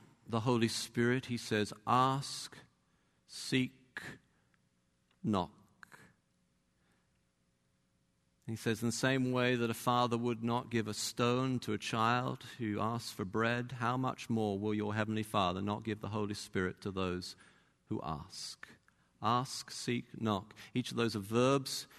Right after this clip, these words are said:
imperative present. That is, it's an ongoing asking, an ongoing seeking,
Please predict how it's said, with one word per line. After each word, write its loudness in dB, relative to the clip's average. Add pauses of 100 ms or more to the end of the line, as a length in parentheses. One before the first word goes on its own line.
(180)
imperative 2
present. 4
That 2
is, 2
it's -4
an -4
ongoing 4
asking, -4 (1000)
an -2
ongoing 2
seeking, -6